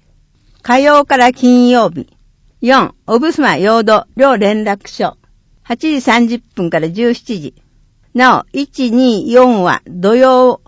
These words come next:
日曜日を祝日除きます。三の休館日や、本誌二十九ページの図書館だよりをご覧ください。継続参加の方、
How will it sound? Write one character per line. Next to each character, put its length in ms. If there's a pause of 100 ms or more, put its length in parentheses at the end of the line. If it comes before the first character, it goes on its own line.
(220)
日 420
曜 200
日 140
を 120
祝 300
日 340
除 340
き 80
ま 160
す。 260 (380)
三 380
の 120
休 260
館 280
日 80
や、 140 (440)
本 260
誌 280
二 200
十 200
九 240
ペ 200
ー 40
ジ 100
の 100
図 120
書 140
館 220
だ 140
よ 100
り 160
を 100
ご 120
覧 200
く 100
だ 160
さ 220
い。 80 (540)
継 200
続 240
参 240
加 140
の 100
方、 360